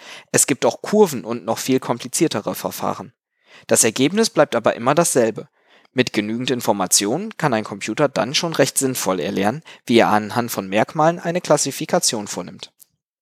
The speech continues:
Machine Learning ist ein recht aktives Forschungsgebiet. Bei der Anwendung weiß man manchmal gar nicht, wieso sich ein Algorithmus für ein bestimmtes Ergebnis entscheidet.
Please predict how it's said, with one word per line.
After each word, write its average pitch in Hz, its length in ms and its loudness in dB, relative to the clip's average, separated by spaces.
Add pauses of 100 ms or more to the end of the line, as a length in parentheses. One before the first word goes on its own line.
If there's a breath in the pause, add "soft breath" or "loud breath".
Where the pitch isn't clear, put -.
(560 loud breath)
Machine 139 380 2
Learning 143 320 4
ist 151 180 -2
ein 127 100 -2
recht 131 220 0
aktives 117 460 -4
Forschungsgebiet. - 720 -10 (460 loud breath)
Bei 120 100 2
der 123 140 4
Anwendung 151 420 0
weiß 143 240 2
man 151 160 -2
manchmal 139 340 0
gar 127 220 4
nicht, 151 220 -4 (120)
wieso 131 360 0
sich 131 240 0
ein 117 120 0
Algorithmus 120 600 -2
für 117 120 2
ein 113 120 0
bestimmtes 117 480 0
Ergebnis 117 420 -2
entscheidet. 117 540 0